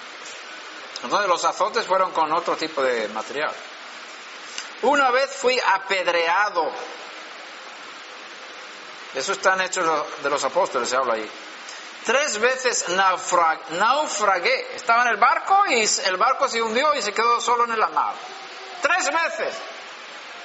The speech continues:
Y he pasado una noche y un día en lo profundo. Una noche y un día en el profundo, o sea, en el mar. Esperando la, la salida de ahí.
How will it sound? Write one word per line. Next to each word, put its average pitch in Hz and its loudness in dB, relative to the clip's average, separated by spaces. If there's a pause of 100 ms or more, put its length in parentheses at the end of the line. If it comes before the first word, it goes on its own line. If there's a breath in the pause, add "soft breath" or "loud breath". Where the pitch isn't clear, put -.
(1500)
Y 180 4
he 247 2
pasado 254 4
una 277 8
noche 285 2 (160)
y 220 2
un 262 4
día 285 4 (140)
en 214 -2
lo 208 2
profundo. 208 2 (400)
Una 262 4
noche 262 0
y 202 0
un 247 2
día 170 2 (1300)
en 175 0
el 180 -2 (320)
profundo, 170 2
o 135 6
sea, 170 2
en 165 -2
el 165 -2
mar. 202 4 (1300)
Esperando 208 4
la, 185 4 (400)
la 170 4
salida 196 4
de 135 4
ahí. 107 -6